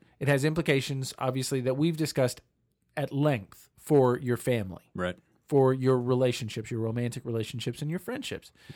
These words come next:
Speaker 1: But it also has tremendous impact on the place you spend
Speaker 2: Most of your time.
Speaker 1: most of your time, the workplace.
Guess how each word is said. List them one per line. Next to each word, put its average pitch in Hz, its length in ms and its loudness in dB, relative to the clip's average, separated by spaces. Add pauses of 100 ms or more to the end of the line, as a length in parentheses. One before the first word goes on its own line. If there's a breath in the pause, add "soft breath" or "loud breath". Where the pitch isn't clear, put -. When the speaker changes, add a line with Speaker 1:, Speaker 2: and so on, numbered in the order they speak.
(180 loud breath)
Speaker 1:
But 131 120 0
it 127 60 4
also 131 600 4 (540 soft breath)
has 147 360 -4 (100)
tremendous 147 1160 -6 (420)
impact 120 640 -4 (380)
on 117 580 0
the 117 140 -2
place 123 400 -2
you 127 120 -2
spend 107 640 -4 (800 loud breath)
Speaker 2:
Most 95 400 -4
of 110 80 -4
your 131 80 -4
time. 120 240 -2
Speaker 1:
most 151 360 0
of 165 120 -6
your 156 100 0
time, 151 380 -6
the 120 160 2
workplace. - 1160 -6